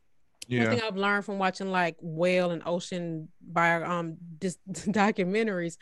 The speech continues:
Speaker 2: is that, you know, there are organizations that give them this seal of e-, of ethics and all this other stuff, but it really does not mean anything. It could mean, like, ninety-five percent of these can be blood diamonds, but the other five percent are not. So then you could say, "We don't sell blood diamonds," but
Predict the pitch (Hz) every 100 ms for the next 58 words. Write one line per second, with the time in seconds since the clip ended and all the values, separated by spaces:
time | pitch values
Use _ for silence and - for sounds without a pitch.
0 | - - - - 214 196 202 180 214 202
1 | 180 180 220 - 214 - 208 202 180 190
2 | 185 185 175 180 - - - 165 190 185
3 | 185 180 - - - 202 196 185 175 -
4 | 175 185 - 175 - 190 190 185 185 -
5 | 160 175 180 185 180 196 185 175 170 175
6 | 196 226 190 165 185 170 170 175 185 185
7 | - 180 190 165 - - - 208 202 190
8 | 180 165 160 - - - - 180 175 190
9 | 196 202 208 220 190 - 220 202 190 185
10 | 180 175 160 175 180 165 165 160 156 151
11 | 185 196 185 180 170 175 170 160 170 156
12 | 160 175 185 190 - 202 175 165 - -
13 | - 196 311 247 220 254 269 262 190 180
14 | 160 165 151 143 156 170 165 175 -